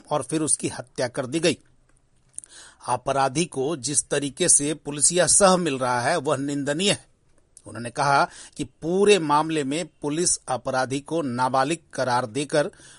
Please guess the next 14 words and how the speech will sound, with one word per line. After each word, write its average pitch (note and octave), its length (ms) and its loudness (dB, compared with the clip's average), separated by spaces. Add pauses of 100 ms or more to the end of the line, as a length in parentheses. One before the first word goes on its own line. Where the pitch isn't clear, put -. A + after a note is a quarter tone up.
(180)
और D3+ 260 0
प्रेम G3 260 4
प्रसंग E3+ 540 0
का E3 220 0
मामला D3 380 0
बताकर C#3+ 480 -2
उसे D3+ 220 -2
बचाने B2+ 420 -4
की C#3 120 -8
कोशिश C3 480 -6
में C3 100 -8
जुटी D#3+ 280 2
है। D3 160 -4 (1080)
मोहम्मद B2+ 420 -6